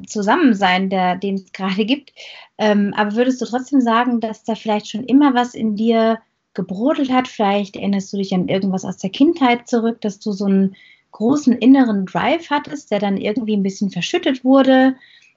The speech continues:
vielleicht auch durch dein, durch dein Mehrgewicht, aber was wieder freigelegt wurde. Wie würdest du das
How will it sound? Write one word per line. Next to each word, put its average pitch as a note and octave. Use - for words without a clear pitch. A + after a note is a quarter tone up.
vielleicht A3
auch A3
durch G#3+
dein, F#3+
durch G3
dein F#3+
Mehrgewicht, G#3
aber A3+
was A3+
wieder A#3
freigelegt A3
wurde. E3+
Wie G3
würdest A#3+
du G#3+
das -